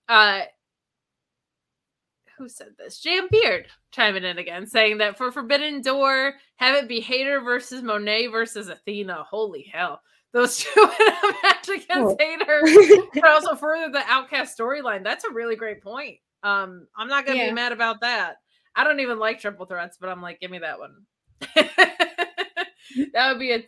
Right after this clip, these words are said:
Speaker 1: a ton of fun. A ton of fun. Um, it does feel like it would be Mercedes Moné versus Jade. I do feel like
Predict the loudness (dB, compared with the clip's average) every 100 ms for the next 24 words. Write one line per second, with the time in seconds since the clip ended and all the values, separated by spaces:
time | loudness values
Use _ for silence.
0 | _ -8 -8 -6 -6 -6 -8 -10 -10 -12
1 | -20 _ -20 -14 -12 -12 -14 -18 -18 -20
2 | _ _ _ _ _ _ -6 0 0 0
3 | -8 -12 -10 2 2 2 -4 -6 -2 0
4 | -2 -4 -8 -8 -8 -6 -8 -6 -8 -8
5 | -10 -10 -6 -6 -6 -8 -10 -16 -14 -12
6 | -12 -10 -12 -14 _ _ _ _ -6 -6
7 | -4 -8 -8 -8 -4 -2 2 2 0 -8